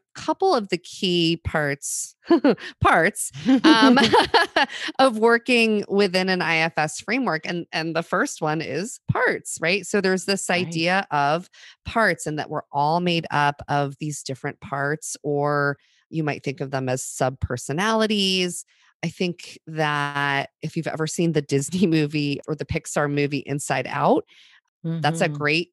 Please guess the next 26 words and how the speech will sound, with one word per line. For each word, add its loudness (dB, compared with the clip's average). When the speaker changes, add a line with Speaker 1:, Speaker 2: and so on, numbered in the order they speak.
Speaker 1:
image 0
of 2
there 0
being, -4
you -8
know, -4
the -6
main -2
character -4
has -4
these -6
little -6
parts -6
in -4
her -4
system. 0
She -10
sort -8
of -8
has -4
this -8
control 0
center, 2
and 0
she's -8
got -2